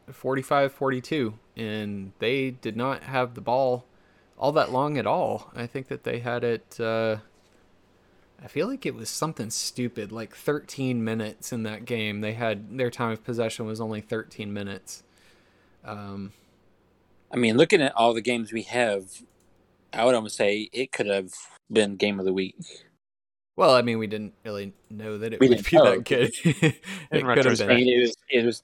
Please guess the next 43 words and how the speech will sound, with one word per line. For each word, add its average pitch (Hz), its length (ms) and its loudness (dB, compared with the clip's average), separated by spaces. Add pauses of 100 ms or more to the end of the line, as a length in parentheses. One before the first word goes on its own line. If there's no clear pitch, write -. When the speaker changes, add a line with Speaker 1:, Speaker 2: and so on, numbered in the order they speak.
Speaker 2:
it 139 160 0
just 135 160 -2
looks 135 160 4
like 120 120 4
it's 107 160 0
been 113 140 4
a 95 60 0
bad, 95 360 0 (840)
bad 98 260 -6
week. 104 460 -6 (1080)
Speaker 1:
Yeah, 285 200 -2 (120)
Speaker 2:
For - 120 -2
Speaker 1:
kinda. 135 220 -8 (380)
Yeah, 139 180 -10
f-, - 120 -16
at 156 140 2
least - 180 2
for 135 100 4
that, 110 400 0
for 107 120 -6
that, 95 260 -6
yeah. - 160 -10 (920)
Um, 95 580 -6 (760)
and 123 140 -2
there 123 100 4
was 117 200 2
another 120 380 2
one. 113 260 0 (760)
Our 127 180 0
next 123 200 2
one, 139 180 6
Speaker 2:
<laughs> - 20 -20
Speaker 1:
uh, 104 140 -10 (120)
<laughs> - 160 -20
the 170 500 6
next 202 280 6
one 160 200 8
is 151 200 6
even 135 340 6
better. 123 320 6
We, 135 220 0
we 165 140 2
gotta, 147 360 6